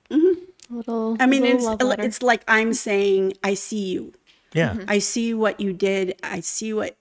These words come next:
Speaker 1: what you've gone through. And I see you as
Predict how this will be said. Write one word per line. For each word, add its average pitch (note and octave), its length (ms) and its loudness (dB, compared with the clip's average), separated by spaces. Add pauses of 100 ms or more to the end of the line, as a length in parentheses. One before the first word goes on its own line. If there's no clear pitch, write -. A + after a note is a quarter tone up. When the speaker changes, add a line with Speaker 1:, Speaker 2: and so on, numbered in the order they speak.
Speaker 1:
what G3 240 -6
you've F#3+ 160 -2
gone F#3+ 300 0
through. F3+ 400 -4 (500)
And F#3+ 580 -2
I G3 460 -4
see - 360 -2
you F3+ 540 0
as F3+ 540 -4